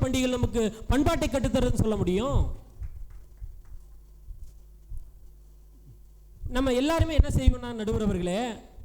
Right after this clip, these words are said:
பண்டிகைனாவே ஒரு வாரம், ஒரு மாசம் சொன்ன உடனே நம்ம என்ன செய்வோம் அப்படின்னா,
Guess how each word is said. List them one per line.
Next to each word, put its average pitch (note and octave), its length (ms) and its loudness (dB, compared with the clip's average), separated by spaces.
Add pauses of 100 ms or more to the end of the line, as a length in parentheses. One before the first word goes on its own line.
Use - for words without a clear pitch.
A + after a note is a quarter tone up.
(120)
பண்டிகைனாவே C4 640 -4
ஒரு G#3+ 220 0
வாரம், G3 380 0 (2250)
ஒரு A3 220 0
மாசம் A3 380 -4 (600)
சொன்ன B3 360 0
உடனே A#3 260 0
நம்ம G3 160 -4
என்ன G#3+ 120 -4
செய்வோம் G3 280 0
அப்படின்னா, E3+ 320 -4